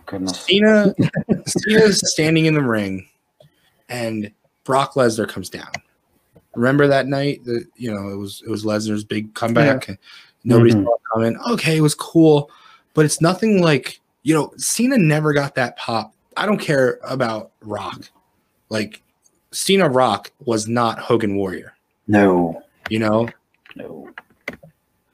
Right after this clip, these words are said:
Speaker 2: Just because they were in a bigger stadium, you just have a wider audience now. That's all.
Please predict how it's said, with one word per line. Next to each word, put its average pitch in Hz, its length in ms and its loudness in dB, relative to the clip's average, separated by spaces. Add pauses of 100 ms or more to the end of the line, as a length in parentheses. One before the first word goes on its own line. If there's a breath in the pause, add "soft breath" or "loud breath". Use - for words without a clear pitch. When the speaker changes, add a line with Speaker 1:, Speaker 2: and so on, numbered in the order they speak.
(200)
Speaker 2:
Just - 220 -2
because 175 260 2
they 151 80 6
were 135 120 4
in 127 160 0
a 113 40 0
bigger 120 300 0
stadium, 110 520 -2
you 151 120 -6
just 170 180 0
have 135 140 -4
a 107 60 -2
wider 101 420 -2
audience 98 420 -6
now. - 260 -14
That's 127 200 -2
all. 107 300 -2